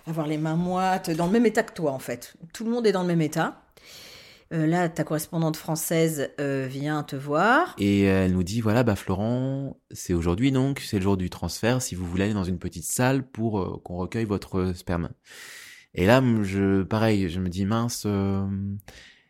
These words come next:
Speaker 2: euh, j'avais pas forcément envie, même si les gens, on va dire, parlent espagnol ou anglais, je ne sais pas, que sais-je, mais je, je ne voulais pas, en fait, qu'on, qu'on parle de mon intimité, de notre intimité devant, devant, devant une salle, euh, enfin, devant des gens dans une salle commune.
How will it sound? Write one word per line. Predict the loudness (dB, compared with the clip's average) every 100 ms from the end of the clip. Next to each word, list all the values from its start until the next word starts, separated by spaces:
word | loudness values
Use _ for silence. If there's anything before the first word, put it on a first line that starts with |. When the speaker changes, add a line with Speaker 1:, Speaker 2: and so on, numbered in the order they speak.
| _ _ -6
Speaker 2:
euh, | -2 -2 -2 -2 -4
j'avais | -2 0 0
pas | 2 0
forcément | 0 -2 0 2 2
envie, | 2 4
même | 4 4
si | 4
les | 4 6
gens, | 4 2 -6 _ _ _ -8
on |
va | -6
dire, | -4 -4 -4 -2
parlent | -4 -4
espagnol | -6 -2 0 2
ou | 2 0
anglais, | 2 0
je |
ne | 0
sais | -4
pas, | -2 -2
que | -4
sais-je, | -4 -6 -6
mais | -4 -4 -6 -16 -20 -20 _
je, | -4 0 0
je | 0
ne | -2
voulais | 2 2
pas, | 6 6
en | 6
fait, | 4 0 0
qu'on, | -2 0 0 -2
qu'on | -4 0
parle | 2 2
de |
mon | 2 2
intimité, | 2 0 -2 -2 0 0
de | 2
notre | -2 -4
intimité | -6 -6 -4 -2
devant, | -2 -2 -2 -2
devant, | -2 0 -2 -2 -2
devant | -2 0
une | -2
salle, | 0 2 2
euh, | 0 -2
enfin, | -2 -2
devant | 0 0
des | 0
gens | 0 0
dans | 0
une | -2 -2
salle | -2
commune. | 0 0 0